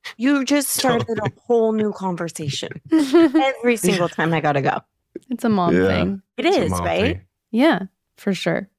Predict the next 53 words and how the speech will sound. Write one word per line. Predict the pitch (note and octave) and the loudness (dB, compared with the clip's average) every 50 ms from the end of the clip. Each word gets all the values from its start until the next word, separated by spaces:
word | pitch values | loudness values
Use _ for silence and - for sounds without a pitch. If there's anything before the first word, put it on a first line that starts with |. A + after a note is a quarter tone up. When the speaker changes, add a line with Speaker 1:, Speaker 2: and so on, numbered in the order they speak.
| _ _ _ | _ _ _
Speaker 2:
It | - A2+ A2+ A2 | -2 0 2 2
is | G2+ F2+ | 0 0
a | F#2 | -2
beautiful, | F2+ F#2 F#2 F2+ F2+ - - - | -4 -2 -2 -2 -4 -4 -6 -6
I | A2 | -4
like | B2 C3 A#2 G2 | -2 -2 -2 -2
doing | F#2 G2 F2+ F2 | -2 -4 -4 -4
it | E2+ | -6
with | E2+ F2 F#2 | -8 -8 -8
my | F2 E2+ | -8 -6
mom | F2 F2 E2+ E2+ F2 F2 | -6 -6 -6 -6 -6 -8
more | F2 F2 | -8 -10
than | F2 F2 E2+ F2 F2+ - - F2+ | -10 -10 -12 -12 -14 -16 -14 -14
anybody. | F2 F2 F2+ F2 F2 F2 F2+ G2 - _ _ _ _ _ - | -12 -12 -12 -12 -12 -12 -14 -16 -20 _ _ _ _ _ -6
Speaker 3:
Aw. | A#3+ G#3 E3 D3+ D#3 D#3+ D#3+ D#3+ F3+ F#3+ - _ _ _ - | -4 -2 -2 -2 -2 -2 -2 -2 -4 -6 -10 _ _ _ -6
Speaker 2:
I | A#2 B2 D3 D#3 | -4 -2 -2 0
will, | C#3 A#2 G#2+ G2+ - | 0 0 0 0 -2
I'll | G#2 A#2 A2+ G#2 | -4 -4 -2 -2
let | F#2+ F2+ F2 | -2 -2 -4
it | F2 E2+ | -4 -4
go | - E2+ E2 D#2+ | -4 -6 -6 -4
on | E2+ E2+ F2 F2 E2+ | -4 -4 -4 -4 -4
and | E2+ E2 | -6 -6
on | E2 E2 E2 E2 | -6 -6 -6 -8
with | E2+ E2+ - | -8 -8 -10
my | - | -8
mom. | E2+ F2 E2 D#2+ E2 F#2 - _ - A3+ A3 G#3+ - | -6 -6 -4 -6 -6 -8 -10 _ -16 -14 -14 -6 0
Speaker 1:
That's | - D4+ D4 - F3+ C#4+ C#4 - | 2 2 2 2 2 0 0 0
cute. | - - - D#3 D3+ - - - _ _ | -4 -8 -6 -6 -6 -6 -8 -14 _ _
Speaker 3:
<laughs> | - - | -6 0
Do | C#4+ C#4+ C4 - - F4+ F4+ - - - E4+ F4 E4+ - - G4 G#4 G4 F#4+ F#4 F4+ E4+ - _ _ - A3 | 2 2 2 2 2 2 2 2 2 0 -2 -2 -2 -2 -6 -6 -4 -2 -2 -4 -6 -8 -14 _ _ -4 -4
your | A3 | -4
parents | G#3+ A3 C4 D4 D4 C#4+ C#4 A#3+ - - | -2 0 2 4 4 4 2 0 0 0
live | B3 A#3+ A3 G#3+ | 0 0 2 0
in | A3+ A3 | 0 0
L | G#3 F#3+ F#3+ | 0 0 0
A? | G3 F#3+ G#3+ G#3+ _ _ _ _ _ _ - | -2 -2 -4 -6 _ _ _ _ _ _ -10
Do | - G3+ | -6 -6
you | G3 | -4
see | - - G3+ | -2 -2 0
them | F3+ G3 G3 G3 | 0 0 0 0
a | G3 | 0
lot? | G3+ G3 G3 - _ _ - | 0 -2 -4 -6 _ _ -4
Speaker 2:
Yeah, | A2 A2+ C3+ D3 C#3+ C3 B2 A2 | 0 2 2 2 2 0 0 -2
they | F#2+ A2 A#2 B2+ C3+ C3+ | 0 0 2 2 2 2
live, | C3+ C3+ C3 B2+ B2+ B2 G#2+ A2 | 2 4 4 4 4 4 2 0
um, | A2+ A2 G#2+ G#2 G#2 G#2 - G2 | 0 0 0 0 -2 -2 -4 -2
they | G2+ A2 A#2+ B2+ | -2 0 0 2
all, | A2 G2+ G#2+ A2 A2+ A2 G#2 F#2+ F2+ - - | 0 0 -2 -2 -2 -2 -4 -4 -6 -10 -10
my | F2+ F#2 F#2 | -10 -8 -8
whole | F2+ - - - C#3 C#3 C#3 | -8 -8 -6 -6 -4 -4 -4
family | - - - G#2 G#2 A#2 G#2+ F#2+ F2 E2+ | -6 -6 -4 -2 0 0 0 0 -2 -2
lives | E2 E2 F2 F2 F2 E2+ D#2+ - - - - | -4 -2 -2 -2 -2 -2 -2 -4 -4 -4 -6